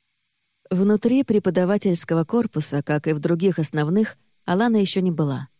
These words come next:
Она только и успевала осматриваться. Высокие этажи, массивные каменные лестницы, витражные окна, тянувшиеся куда-то вверх,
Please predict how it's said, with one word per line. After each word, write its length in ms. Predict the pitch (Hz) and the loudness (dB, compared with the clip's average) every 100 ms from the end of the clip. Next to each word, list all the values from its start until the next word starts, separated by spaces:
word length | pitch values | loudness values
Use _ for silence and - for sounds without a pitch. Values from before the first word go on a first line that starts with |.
| _ _ _ _ | _ _ _ _
Она 320 | - 175 175 165 | -4 0 0 2
только 300 | 175 160 165 | 0 0 2
и 80 | 160 | 0
успевала 480 | 160 170 175 165 | 0 0 0 2
осматриваться. 840 | 165 - 196 151 139 135 - 123 127 _ _ _ _ | 0 0 -2 -2 -4 -6 -6 -8 -10 _ _ _ _
Высокие 480 | 165 175 240 - 170 | -2 0 0 0 0
этажи, 600 | 151 156 147 175 208 208 | 0 -2 0 2 2 2
массивные 640 | 175 160 - 208 180 165 | 0 -2 0 0 2 0
каменные 460 | - 160 160 156 156 | 0 0 0 0 0
лестницы, 680 | 151 185 180 165 - 156 - _ _ - | 2 0 0 -2 -2 -4 -4 _ _ -4
витражные 540 | 165 240 208 208 196 - | 0 0 2 2 2 2
окна, 460 | 175 160 170 170 | 0 2 0 0
тянувшиеся 640 | - 165 165 151 165 156 156 | 0 0 0 0 0 0 -2
куда-то 340 | 156 156 156 | 0 0 0
вверх, 360 | 143 202 202 | 0 0 -2